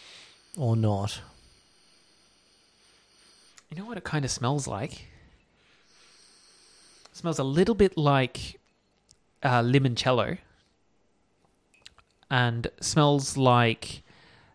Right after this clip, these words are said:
Speaker 2: uh, lemon, lemon candy, lemon lollies.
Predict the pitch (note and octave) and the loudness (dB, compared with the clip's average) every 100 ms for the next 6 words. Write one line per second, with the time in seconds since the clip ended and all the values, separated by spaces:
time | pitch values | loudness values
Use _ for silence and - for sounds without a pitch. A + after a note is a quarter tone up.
0 | _ A#2 A2+ A#2 B2 C3 B2+ B2 B2 - | _ 2 4 6 6 6 4 4 0 -2
1 | _ _ _ _ _ _ _ _ _ _ | _ _ _ _ _ _ _ _ _ _
2 | C3 C3+ B2+ A#2+ - C3 A#2+ G#2 F#2+ A2+ | 2 4 4 0 0 0 2 0 0 2
3 | B2 A#2 A#2+ A2 F2+ - - | 4 6 4 4 -4 -10 -12